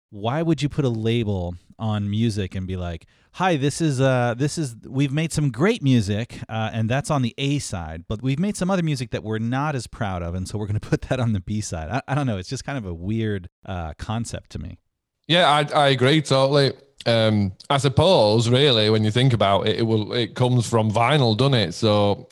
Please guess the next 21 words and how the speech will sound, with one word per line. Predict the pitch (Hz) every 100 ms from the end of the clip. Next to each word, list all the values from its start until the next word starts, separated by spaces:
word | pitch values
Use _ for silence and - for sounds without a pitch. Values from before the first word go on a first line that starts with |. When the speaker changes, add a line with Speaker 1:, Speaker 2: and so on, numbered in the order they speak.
| -
Speaker 2:
in | 110
the | 107
days | 107 120 113
of | 107
vinyl, | 110 117 113 107
you | 107
had | 107
your | 104 104
A | 110 113
side, | - 104 101 101 104
and | - 104
then | 104
you | 104
flip | 101 117 110
it, | 110
you've | 98
got | 107 101
your | 107
B | 123 143
side. | - 104 98 98 98
And | 107 107 104